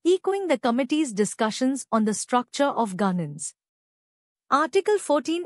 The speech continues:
ensures equality before the law, which aligns with the committee's aim for justice and equal rights. Moreover, the process of creating the constitution itself was guided by the provisions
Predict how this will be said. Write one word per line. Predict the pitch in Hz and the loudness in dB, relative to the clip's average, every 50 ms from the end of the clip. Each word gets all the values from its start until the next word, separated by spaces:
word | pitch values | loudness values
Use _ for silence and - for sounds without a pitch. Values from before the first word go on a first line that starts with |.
| - | -4
ensures | - 247 262 277 262 - - 262 240 254 277 - - - | -2 0 0 0 0 0 0 2 2 2 0 -2 -4 -4
equality | 240 - - 226 247 254 277 294 240 320 339 320 | -6 -2 0 0 0 2 0 0 0 0 0 2
before | 208 220 220 - - 269 294 302 | 2 0 -2 0 0 0 2 2
the | 269 233 | 2 0
law, | 202 185 165 165 214 277 _ _ _ _ _ _ - | 0 0 -2 -4 -4 -8 _ _ _ _ _ _ -4
which | 226 285 247 - | -2 -2 0 2
aligns | 294 269 269 269 285 320 359 392 370 - | 2 2 2 0 0 -2 -4 -6 -6 -2
with | 240 247 220 | 0 2 2
the | 226 208 | 2 0
committee's | - - 247 262 311 349 254 339 330 359 339 - - - | 0 0 0 0 -2 -2 0 2 2 2 0 -2 -4 -2
aim | 240 247 247 262 269 | 0 2 2 2 0
for | 262 - 247 226 | -2 -2 -2 0
justice | 196 - 247 262 254 - - 269 277 254 - - _ - | 0 0 0 -2 -2 -4 -4 -4 -4 -4 -6 -8 _ -2
and | 254 269 277 - - | -2 -2 -2 -4 -4
equal | 294 311 302 - - 269 262 220 | -4 -4 -4 -2 0 0 2 2
rights. | 185 196 165 151 143 - - - - - - _ _ _ _ _ _ _ _ _ _ _ _ _ _ _ _ _ _ - | 0 -2 -4 -4 -8 -12 -12 -10 -10 -10 -12 _ _ _ _ _ _ _ _ _ _ _ _ _ _ _ _ _ _ -2
Moreover, | 202 220 254 277 285 320 370 392 - 202 165 175 190 _ _ _ - | 2 4 4 4 4 2 0 0 0 -2 -4 -6 -8 _ _ _ 0
the | - 285 | 0 0
process | - - 285 294 277 - - 349 381 370 - | 2 2 0 0 0 0 0 0 0 2 0
of | 311 294 - - | 0 0 -2 -4
creating | - - 254 247 254 277 254 311 320 311 | -2 0 2 4 2 2 0 -2 -2 0
the | 277 247 | 0 0
constitution | - - 254 262 277 277 - - 285 - 311 311 277 - 302 269 233 | 0 0 0 -2 -2 -2 -6 -6 -4 -2 -2 -2 -2 -2 -2 0 0
itself | 208 190 - - 277 254 262 285 - - | 0 -2 0 0 2 2 0 -2 -4 -2
was | 226 220 208 175 | -2 0 0 0
guided | 165 226 220 233 262 247 302 277 233 | 0 0 2 2 2 0 -2 -2 0
by | 202 226 226 | 0 0 2
the | 220 233 | 2 0
provisions | 214 - 226 208 208 254 226 - 277 285 302 269 | 0 0 0 0 0 0 -2 -2 -4 -4 -6 -8